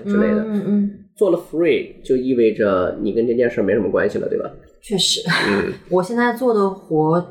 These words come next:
Speaker 2: 可以透露一下，就是基本上大部分就是写 demo。
Speaker 1: 嗯。
Speaker 2: 偶尔呢会有比较吃创意的活，就是长图文啊、视频的脚本啊，但是那些活没有写 demo 来钱快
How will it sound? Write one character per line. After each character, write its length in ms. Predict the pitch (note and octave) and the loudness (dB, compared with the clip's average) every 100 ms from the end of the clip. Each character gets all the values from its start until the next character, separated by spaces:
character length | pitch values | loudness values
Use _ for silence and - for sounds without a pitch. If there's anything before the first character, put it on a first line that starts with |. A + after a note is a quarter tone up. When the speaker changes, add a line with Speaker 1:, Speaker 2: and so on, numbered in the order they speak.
| - | -4
Speaker 2:
可 100 | C#4 | -4
以 40 | |
透 160 | D4 E4 | 0 0
露 100 | G3 | 2
一 20 | |
下， 80 | F3+ | 0
就 80 | |
是 60 | G#3 | -4
基 160 | G#3 C#4+ | -6 -2
本 100 | G3+ | 0
上 140 | G3 | 0
大 120 | B3+ | 2
部 80 | G#3 | 0
分 200 | G3 F3 | 0 -2
就 80 | G3+ | 0
是 240 | G3+ F3+ | 2 2
写 160 | F3 - | 0 -2
demo。 240 | D3 D3+ - - - _ | -2 -2 -6 -16 -20 _
Speaker 1:
嗯。 420 | A2+ F#2+ E2+ - - | 0 2 0 -4 -6
Speaker 2:
偶 180 | E3+ G#3+ | 0 2
尔 260 | C4+ F3 | 2 0
呢 160 | D#3+ E3+ | -2 -2
会 160 | A3 G3+ | 0 2
有 300 | D#3+ D3 D3 - - - | 0 -2 -8 -16 -12 -8
比 80 | |
较 340 | E3 F#3+ F#3 F3 | -2 0 2 0
吃 200 | F3 G3 | -2 -4
创 200 | G#3+ G#3+ | 0 0
意 40 | |
的 80 | E3+ | 2
活， 120 | E3 | 2
就 140 | D#3 E3+ | 0 -2
是 80 | E3 | -4
长 220 | - E3+ | -2 0
图 100 | G3 | 2
文 180 | E3 E3 | 2 2
啊、 200 | F3+ F3+ | 2 0
视 120 | F#3+ G3 | -2 -2
频 160 | F3+ | 2
的 80 | F3+ | 2
脚 200 | F3 C3+ | 0 0
本 120 | - | 0
啊， 140 | C3+ B2+ | -2 -4
但 120 | G#3+ | -2
是 80 | A3+ | 0
那 80 | A#3 | 0
些 100 | A#3+ | 0
活 400 | - C#3+ D3+ E3+ | 0 0 0 -2
没 140 | F#3+ | 0
有 100 | A3 | 0
写 200 | B3 E3 | 0 -2
demo 260 | C#3+ G3+ G#3 | 0 0 2
来 160 | D3+ | 0
钱 240 | E3+ F3+ E3+ | 0 0 -2
快 340 | - A#3+ - | 0 -4 -4